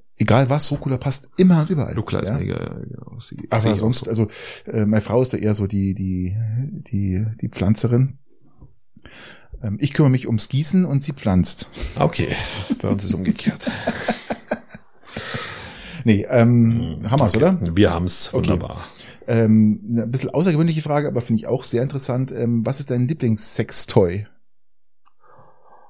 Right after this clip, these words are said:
Speaker 1: Außer deine rechte Hand.
Speaker 2: Na, da ich in der Regel,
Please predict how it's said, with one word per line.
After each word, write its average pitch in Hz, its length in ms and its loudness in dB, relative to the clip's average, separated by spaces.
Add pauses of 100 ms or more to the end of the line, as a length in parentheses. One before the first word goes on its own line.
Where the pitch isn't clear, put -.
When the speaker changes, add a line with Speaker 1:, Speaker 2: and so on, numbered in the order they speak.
(140)
Speaker 1:
Außer 127 260 6
deine 104 340 6 (480)
rechte 110 300 -2
Hand. 95 380 -2 (1800)
Speaker 2:
Na, 85 340 -8
da 92 140 2
ich - 100 4
in 104 80 2
der 90 140 4
Regel, 92 300 2